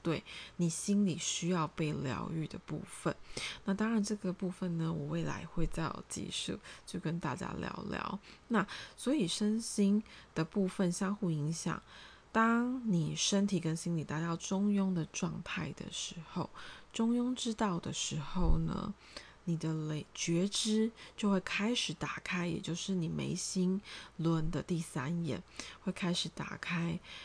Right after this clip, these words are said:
而这个就是真的大家所谓的灵性觉醒。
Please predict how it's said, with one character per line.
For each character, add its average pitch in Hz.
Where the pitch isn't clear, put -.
而 165
这 226
个 175
就 175
是 165
真 160
的 165
大 127
家 -
所 -
谓 -
的 -
灵 127
性 156
觉 -
醒。 -